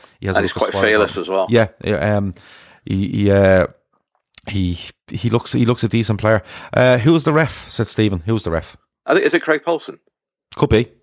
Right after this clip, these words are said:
Speaker 1: Could be. I'm not
Speaker 2: I
Speaker 1: a
Speaker 2: think,
Speaker 1: man
Speaker 2: I
Speaker 1: to
Speaker 2: think
Speaker 1: look up
Speaker 2: it is.
Speaker 1: refs.
Speaker 2: I think it is.
Speaker 1: I'm not a man to look up refs. Dylan O'Rourke says, "What's your opinion on dropping some Ribena into,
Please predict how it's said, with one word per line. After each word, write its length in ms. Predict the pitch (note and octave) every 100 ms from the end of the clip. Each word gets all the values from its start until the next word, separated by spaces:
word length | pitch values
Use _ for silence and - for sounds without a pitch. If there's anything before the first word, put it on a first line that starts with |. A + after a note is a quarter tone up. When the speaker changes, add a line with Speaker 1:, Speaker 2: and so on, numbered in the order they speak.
| _
Speaker 1:
Could 140 | - G#2
be. 140 | A2
I'm 120 | G#2
not 80 | G#2
Speaker 2:
I 20 |
Speaker 1:
a 40 | A2
Speaker 2:
think, 40 |
Speaker 1:
man 100 | A2+
Speaker 2:
I 20 | G#2+
Speaker 1:
to 80 |
Speaker 2:
think 120 | G#2 G2+
Speaker 1:
look 80 | D#2+
up 40 |
Speaker 2:
it 60 | F#2
is. 80 | - -
Speaker 1:
refs. 40 |
Speaker 2:
I 40 |
think 300 | - F3+ F#3+
it 80 | G2+
is. 220 | C#2 - - -
Speaker 1:
I'm 140 | G#2 G2
not 160 | F2+
a 20 |
man 180 | F#2+ F#2
to 40 | F#2
look 140 | F2
up 80 | F2
refs. 240 | F2+ F2+ - - -
Dylan 200 | D#3+ E3
O'Rourke 280 | D3 D3+ -
says, 180 | C3
"What's 160 | A#2 C#3+
your 100 | C#3
opinion 360 | B2+ C3+ C3 A#2+
on 100 | G#2
dropping 300 | A#2 A#2+ G#2
some 220 | B2 A2+
Ribena 520 | A2 G2+ A#2 B2 G#2+
into, 260 | G2+ -